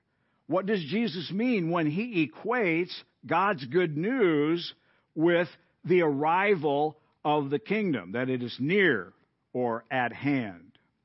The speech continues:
These are great questions, and perhaps some context will help us get a little better understanding of what Jesus was intending to communicate. Now, the words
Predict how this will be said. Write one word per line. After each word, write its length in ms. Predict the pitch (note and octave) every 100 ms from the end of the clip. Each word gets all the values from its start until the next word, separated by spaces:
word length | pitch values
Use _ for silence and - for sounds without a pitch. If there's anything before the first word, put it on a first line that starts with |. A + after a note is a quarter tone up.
| _ _ _ _ _ _ _ _ _ _ -
These 180 | E3 C#3+
are 80 |
great 340 | G#2 C3 E3 -
questions, 680 | D#3 E3 - G#2 F#2 C3 C3+ _ _ _ - - _ -
and 160 | G3
perhaps 420 | - G#3+ C#4 F#3
some 200 | - F3+
context 760 | - F3 G3 G#3 D#3 C#3+ C3+ -
will 80 | C#3
help 300 | C#3+ E3 D#3
us 120 | -
get 220 | D3+ D3 D3 - _ -
a 60 |
little 260 | B2+ D#3 F3
better 340 | D#3 D#3 D3+ -
understanding 880 | C#3 C3 B2 - C#3+ D3 D3+ B2 A#2
of 100 | A#2+
what 180 | B2
Jesus 480 | C3+ C#3 D#3 D3+ C#3
was 220 | C3 A#2+
intending 540 | A#2 A2+ C3 C#3 B2 A2
to 100 | A2+
communicate. 640 | - A#2 A#2+ G#2 F#2 E2+ _ _ _ _ _ _ _ _ _ _ _ -
Now, 140 | C#3+
the 80 | D#3
words 280 | D#3 C#3